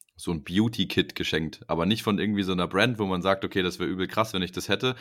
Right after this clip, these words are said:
sondern wo so Deo und Shampoo und sowas drin ist und eine Nagelschere und sowas und vielleicht noch so ein Bartmesser oder so, wo man sich so denkt, okay, ist das jetzt irgendwie ein Angriff oder,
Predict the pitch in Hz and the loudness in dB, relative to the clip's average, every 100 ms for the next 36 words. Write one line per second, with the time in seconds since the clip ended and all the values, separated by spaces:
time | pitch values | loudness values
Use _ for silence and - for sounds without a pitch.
0 | - - 90 85 85 85 87 - 101 107 | -12 -10 -6 -4 -4 -4 -6 2 4 4
1 | 101 87 - 95 107 107 98 92 92 90 | 4 2 0 0 2 2 0 0 -2 -2
2 | 90 95 95 90 85 82 87 98 101 92 | -2 -2 -4 -4 -6 -2 4 4 4 0
3 | - 95 92 90 87 90 85 - 85 - | 2 2 2 -2 -2 -2 -4 -6 -10 -4
4 | 87 87 92 - 82 - 98 101 98 98 | -2 -2 -4 -8 -2 4 4 4 -2 0
5 | 98 92 92 90 92 - - - 85 87 | 0 0 0 -2 -4 -6 -14 -10 -6 -4
6 | 87 - 82 90 90 87 95 92 - 95 | -4 -4 0 0 0 0 0 0 -2 -4
7 | 85 92 90 - 107 120 117 113 90 90 | 0 2 2 4 4 4 2 2 0 0